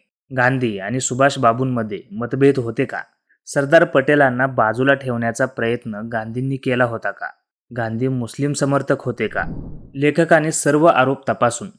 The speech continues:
ऐतिहासिक संदर्भासह त्यांच्या समर्थनात युक्तिवाद केला आहे.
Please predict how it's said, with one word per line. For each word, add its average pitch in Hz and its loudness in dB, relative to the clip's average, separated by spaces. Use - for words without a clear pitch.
ऐतिहासिक 135 -2
संदर्भासह 127 0
त्यांच्या 110 -6
समर्थनात 120 -2
युक्तिवाद 127 0
केला 110 2
आहे. 107 0